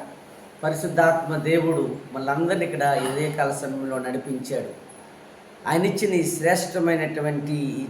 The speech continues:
జీవితాన్ని బట్టి దేవుని స్తుతిస్తూ ఉన్నాం. ప్రతిరోజు మనం ప్రార్థన చేస్తాం. ఈ ప్రార్థన చేయటం ద్వారా ఏమిట్రా లాభం అంటే, మన దేహానికి ఆరోగ్యం, మన మనసుకు శాంతి,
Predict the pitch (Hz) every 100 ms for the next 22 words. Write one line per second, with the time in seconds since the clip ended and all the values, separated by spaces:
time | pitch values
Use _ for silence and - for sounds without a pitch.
0 | 135 151 147 147 139 135 135 - 147 120
1 | 120 - - - - - 113 151 147 139
2 | 139 143 151 143 - 143 131 139 135 -
3 | - 175 - 190 180 214 226 214 202 180
4 | 160 165 165 156 147 135 127 120 - 113
5 | 110 - - - - - - - - 175
6 | 202 196 190 196 226 214 208 202 180 180
7 | 160 156 160 156 143 160 180 175 175 165
8 | 143 151 - 156 147 143 156 139 147 165
9 | 143 - - - - - 160 151 156 165
10 | 190 180 190 180 175 170 151 151 156 -
11 | 170 170 143 139 139 160 - 160 143 -
12 | 143 151 147 117 131